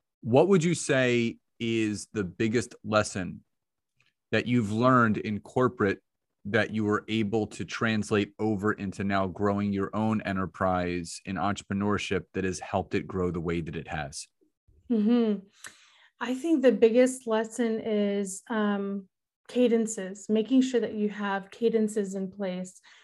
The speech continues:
Speaker 2: um, and making sure that you've got a rhythm going, um, in your business as well. So when Alexis and I first came together, we were maybe meeting,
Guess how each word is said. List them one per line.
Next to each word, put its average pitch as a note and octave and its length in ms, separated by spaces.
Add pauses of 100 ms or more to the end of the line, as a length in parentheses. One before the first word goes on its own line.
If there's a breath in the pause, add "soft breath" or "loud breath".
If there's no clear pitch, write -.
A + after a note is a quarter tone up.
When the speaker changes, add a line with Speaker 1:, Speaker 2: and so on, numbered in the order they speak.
(340 loud breath)
Speaker 2:
um, G#3 420
and A3 140
making A3+ 260
sure A#3 180
that G#3 80
you've G#3 220
got G3 300
a G3+ 60
rhythm G#3+ 380
going, G3 500 (380 soft breath)
um, G3+ 240
in G#3+ 140
your G#3 80
business G#3 480
as G3 200
well. G3+ 360
So A3 220
when G#3+ 420 (320 loud breath)
Alexis B3 480
and A3+ 100
I G#3+ 140
first G#3+ 300
came A3 200
together, G#3+ 580
we A3 100
were A3 120
maybe G#3+ 540
meeting, G#3+ 640